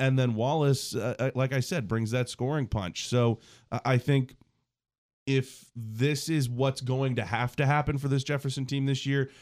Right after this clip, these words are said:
where you have to go a little deeper into that bench early in the season, uh, to try to, I guess you would say, hold everything together while you get these guys back from injury,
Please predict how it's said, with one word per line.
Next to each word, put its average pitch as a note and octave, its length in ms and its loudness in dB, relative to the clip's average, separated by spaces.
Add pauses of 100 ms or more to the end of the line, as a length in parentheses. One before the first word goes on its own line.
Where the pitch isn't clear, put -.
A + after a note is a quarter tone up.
(120)
where A2+ 100 -4
you A#2 40 2
have A#2 100 0
to A#2 60 -2
go G#2+ 120 2
a - 20 2
little G#2+ 240 6
deeper C3+ 340 4
into C3 120 4
that B2 260 0
bench A#2+ 380 2
early B2+ 360 6
in A#2 120 4
the G#2+ 80 2
season, A#2+ 520 2 (300)
uh, A#2 140 -2
to A#2 180 0
try A#2+ 320 -2
to, A2 180 0 (460)
I B2+ 140 -2
guess A#2+ 260 0
you A#2+ 80 2
would A#2 100 2
say, A#2+ 180 4
hold A#2+ 260 6
everything A#2 420 2
together A#2 400 0
while A2 160 2
you G#2 140 0
get A2+ 160 0
these G#2+ 160 -2
guys A2 240 0
back A2 240 -4
from G#2 160 -4
injury, A#2 420 2